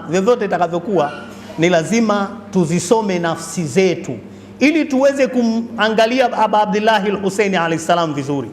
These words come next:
Ni lazima kwanza tuzisome zile nafsi zetu, tuzitambue, kwa sababu mambo yote ya binadamu, taka usitake,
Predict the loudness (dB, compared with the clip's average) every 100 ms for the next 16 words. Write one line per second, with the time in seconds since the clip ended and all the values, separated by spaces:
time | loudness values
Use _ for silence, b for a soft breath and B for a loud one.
0 | -14 B B B B 2 4 2 2 2
1 | 2 2 0 0 -2 0 0 2 0 0
2 | 0 -2 -6 -6 -6 -6 -12 -16 -16 -16
3 | -16 -16 -16 -14 -14 -14 -14 -14 -14 -14
4 | -14 -14 -8 2 4 6 4 2 2 2
5 | 0 -4 -2 2 4 4 2 2 0 0
6 | 0 2 2 2 2 0 0 0 0 2
7 | 2 0 0 -4 -6 -2 0 0 0 -2
8 | -2 -4 0 0 0 -6